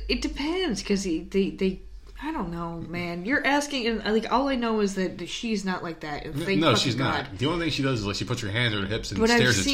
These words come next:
Speaker 1: seen, yeah, I've s-, <laughs> yeah, she, and she huffs and puffs,
Speaker 2: Yeah.
Speaker 1: but, like, that's as,
Speaker 2: Mm.
Speaker 1: yeah, <laughs> that's as bad as she gets.
Speaker 2: Oh,
Speaker 1: And
Speaker 2: no.
Speaker 1: when she does that, it's, it's
Speaker 2: Yeah.
Speaker 1: so damn cute, and it's hard not to smile. But, um, I don't know. Like, I just,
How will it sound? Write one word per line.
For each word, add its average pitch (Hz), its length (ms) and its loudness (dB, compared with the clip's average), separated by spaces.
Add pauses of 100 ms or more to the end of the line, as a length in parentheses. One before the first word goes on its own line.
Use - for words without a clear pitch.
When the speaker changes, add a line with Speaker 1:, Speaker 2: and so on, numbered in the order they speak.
Speaker 1:
seen, 208 500 -2
yeah, 214 260 0
I've 202 180 2
s-, - 280 -12
<laughs> - 20 -18
yeah, 185 160 2 (220)
she, - 340 -6 (300)
and 202 80 0
she 202 160 0
huffs 196 360 -2
and 180 120 -10
puffs, 214 240 0
Speaker 2:
Yeah. 196 160 2
Speaker 1:
but, 202 120 2
like, - 80 -8 (100)
that's - 260 -4
as, - 200 -8
Speaker 2:
Mm. 107 680 2
Speaker 1:
yeah, - 140 10 (380)
<laughs> - 360 -14
that's 208 260 -4
as 202 60 -4
bad 196 260 0
as 185 80 -6
she 185 120 -10
gets. 190 260 -2
Speaker 2:
Oh, 143 140 0
Speaker 1:
And 139 260 0
Speaker 2:
no. 147 760 -2
Speaker 1:
when 190 160 0
she 175 120 -6
does 160 220 -6
that, 139 100 -6
it's, 139 180 -8
it's - 80 -10
Speaker 2:
Yeah. - 100 -4
Speaker 1:
so 165 320 -4
damn 156 240 -6
cute, 165 200 -6
and 143 80 -6
it's 151 120 -8
hard 147 220 -6
not 139 120 -10
to - 60 -12
smile. 147 460 -12 (300)
But, 156 200 -4
um, 143 300 -8 (1500)
I 180 160 -2
don't 160 140 -8
know. 160 300 -8 (240)
Like, 180 140 -6
I 175 140 0
just, 185 380 -6